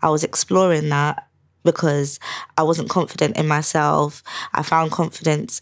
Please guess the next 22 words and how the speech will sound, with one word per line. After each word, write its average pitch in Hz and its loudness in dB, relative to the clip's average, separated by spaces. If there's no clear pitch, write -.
in 156 4
modelling, 147 -2
showing 151 2
my 147 0
body 143 0
to - -2
everyone 143 0
and 139 -2
showing 165 4
that, 147 0
okay, 151 2
I 156 2
might 165 0
be 160 -2
small, 151 0
I - -2
might 165 2
not - -4
have 156 -2
the 151 -10
typical, 147 -2
um, 143 0